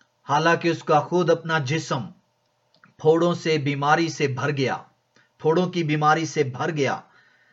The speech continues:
तो वो क्या कहता है? खुदा उनको मुबारक कहता है। सो हमें दुख और सुख में यीशु मसीह को याद रखना है। सो यायर खुदावंद यीशु मसीह को कहता है, "मेरे घर चल,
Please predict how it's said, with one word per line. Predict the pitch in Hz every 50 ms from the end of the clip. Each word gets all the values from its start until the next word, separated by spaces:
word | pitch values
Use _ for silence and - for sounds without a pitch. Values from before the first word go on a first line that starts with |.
| _ _ _ _ _ -
तो | 117
वो | 120 127 127
क्या | 135 139 135 131
कहता | 127 135 131 127 - 135 120
है? | 110 98 92 - - _ _ _ _ _
खुदा | - 107 113 113
उनको | 113 107 110 110 - 110 101
मुबारक | 104 98 92 104 101 98 98 95 -
कहता | 98 90 - - 85
है। | - - - _ _ _ _ _ _ _ _ _ _
सो | - 139
हमें | 127 147 147 151 156 143 123
दुख | 151 160 175 175 180
और | 175 170
सुख | 170 - 165 156 - 165
में | 165 156
यीशु | 147 156 156 156 - 170
मसीह | 151 131 - 151 151
को | - 151
याद | 143 143 139 139 131
रखना | 139 143 135 143 143 139
है। | 143 135 135 - - - _ - -
सो | 160 151
यायर | 135 131 139 139 147 156 165 175 175 175 175 170 - - - - _ -
खुदावंद | - 147 135 147 147 151 151 147
यीशु | 143 151 151 151 - 160
मसीह | 147 - 165 160
को | 147 151 135
कहता | 151 143 147 - 160
है, | 156 160
"मेरे | 151 156 147 147
घर | 135 123 120 139 135
चल, | 127 - 135 113 104 92 -